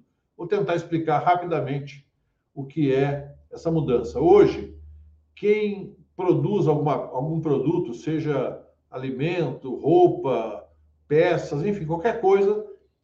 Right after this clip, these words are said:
ele, ele produz ao vender e recolhe. É, na, nessa nova tributação, a, a, o recolhimento vai ser de quem compra. Ou seja, um produto produzido em São Paulo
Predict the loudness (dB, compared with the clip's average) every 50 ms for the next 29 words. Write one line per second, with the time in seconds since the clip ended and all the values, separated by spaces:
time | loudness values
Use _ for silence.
0 | _ _ -6 -4 -4 -4 -6 -8 -8 -6 -4 -2 -2 -2 -2 -2 0 0 2 2
1 | 2 2 2 4 4 4 4 4 4 4 0 0 0 2 4 4 4 4 2 0
2 | 0 -2 -2 0 2 2 2 2 0 -6 -12 -16 _ _ _ _ _ _ _ _
3 | _ _ _ _ _ _ _ _ _ _ _ -10 -6 -4 -2 -2 -2 -2 -2 -4
4 | -4 -2 0 0 0 0 0 -2 -2 -4 -4 -4 -4 -4 -4 -4 -2 -2 0 0
5 | -2 -4 -6 -8 -10 -12 -6 -2 0 0 0 0 -2 -2 -4 -4 -4 -4 -2 -4
6 | -4 -4 -4 -4 -4 -4 -4 -6 -12 -16 _ _ _ _ _ _ _ _ -8 -4
7 | -2 2 2 4 4 2 2 -2 -4 -4 -4 -4 -4 -2 -2 -2 -2 -2 0 2
8 | 2 2 2 0 -2 -4 -4 -4 -2 2 2 2 0 0 0 4 4 4 4 2
9 | -2 -8 -14 -16 _ -8 -8 -8 -6 -6 -4 -4 -4 -4 0 0 2 2 0 0
10 | -2 -2 -4 -6 -10 -16 _ _ _ _ _ _ _ _ _ _ _ _ _ _
11 | -2 0 0 0 -2 -2 -2 0 0 0 -2 -2 -6 -8 -10 -12 -18 _ _ _
12 | _ _ -10 -8 -4 0 0 2 2 0 -2 -4 -6 -8 -8 -6 -2 0 0 0
13 | 0 0 0 -2 -2 -2 -2 -4 -4 -2 0 0 2 2 0 -2 -4 -8 -14